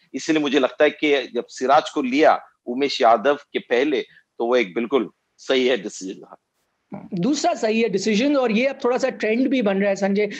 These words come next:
Speaker 2: पिछले टेस्ट मैच में भी हमने देखा था, वो ये कि अक्षर पटेल पहले आ रहे हैं नई गेंद के साथ, अ, बनस्बत रविचंद्रन अश्विन के खिलाफ। क्या इसके पीछे ये भी कारण हो सकता है कि दो राइट हैंडर्स थे,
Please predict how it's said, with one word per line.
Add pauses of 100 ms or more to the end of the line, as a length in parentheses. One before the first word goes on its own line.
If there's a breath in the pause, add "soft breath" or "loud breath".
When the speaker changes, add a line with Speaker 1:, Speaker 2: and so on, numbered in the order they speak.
(160 loud breath)
Speaker 2:
पिछले
टेस्ट
मैच
में
भी
हमने
देखा
था,
वो
ये (260 loud breath)
कि
अक्षर
पटेल
पहले
आ
रहे
हैं
नई
गेंद
के
साथ, (420 loud breath)
अ,
बनस्बत
रविचंद्रन
अश्विन
के
खिलाफ। (280 loud breath)
क्या
इसके
पीछे
ये
भी
कारण
हो
सकता
है
कि
दो
राइट
हैंडर्स
थे,